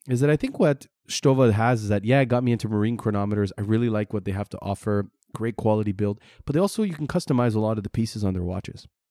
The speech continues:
You can engrave the rotor on the Unitas movement on the wheel. You can put the name of someone you like. You can, uh, on the rotor itself for their automatic movements, even their seven thousand one, uh, uh, manual wind. Th-,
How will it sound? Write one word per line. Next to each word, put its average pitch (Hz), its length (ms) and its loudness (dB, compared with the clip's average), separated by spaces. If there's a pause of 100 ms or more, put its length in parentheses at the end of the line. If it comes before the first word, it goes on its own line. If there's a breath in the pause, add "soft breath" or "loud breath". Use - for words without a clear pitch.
(840)
You 143 120 2
can 175 140 -2
engrave 113 560 4 (300 loud breath)
the 110 100 2
rotor 98 580 4
on 92 180 0
the 92 60 2
Unitas 95 600 0
movement 85 520 -6 (440)
on 95 140 -2
the 101 60 2
wheel. 87 320 -4
You 92 140 -4
can 90 160 -6
put - 220 -10
the 98 80 -2
name 90 320 -2
of 87 100 -6
someone 87 320 -6
you 95 140 -4
like. 87 240 -4
You 92 60 -12
can, 92 200 -4 (500 loud breath)
uh, 90 240 -4
on 95 140 0
the 95 80 2
rotor 98 380 4
itself 95 260 -2
for 104 120 -2
their 95 140 -2
automatic 92 380 -2
movements, 98 300 -2
even 113 100 2
their 101 100 2
seven 101 360 -2
thousand 98 420 0
one, 95 380 0 (480 soft breath)
uh, 90 300 2 (160)
uh, 92 240 -2
manual 92 500 0
wind. 107 560 2 (120)
Th-, 101 140 -14